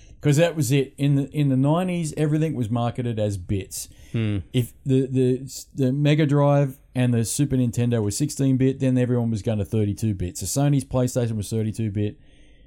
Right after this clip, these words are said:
Speaker 1: the Saturn was thirty-two bit, but Nintendo were going sixty-four bit,
Speaker 2: Hmm.
Speaker 1: legit. And, um, I, you know, even the Saturn, that kinda didn't appeal to me either. I don't know why. I mean, it didn't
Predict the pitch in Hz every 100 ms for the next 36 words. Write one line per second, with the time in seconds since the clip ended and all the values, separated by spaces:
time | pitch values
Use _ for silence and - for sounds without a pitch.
0 | - 120 - 160 160 147 135 - 135 123
1 | 117 127 117 120 120 - _ - _ -
2 | - - - - - - 113 131 131 -
3 | 123 107 127 131 120 117 107 104 101 101
4 | 101 98 - _ - - - 123 110 110
5 | 95 95 90 87 95 90 73 - _ -
6 | 104 104 87 98 87 - _ _ _ -
7 | - - - 107 110 107 104 101 98 -
8 | - _ _ _ _ _ - 135 170 -
9 | - - - 151 151 160 190 190 131 -
10 | 120 131 147 147 113 139 147 160 160 139
11 | 127 101 98 - 110 117 113 110 95 110
12 | 127 131 131 170 131 98 92 117 95 95
13 | 110 117 113 104 151 160 143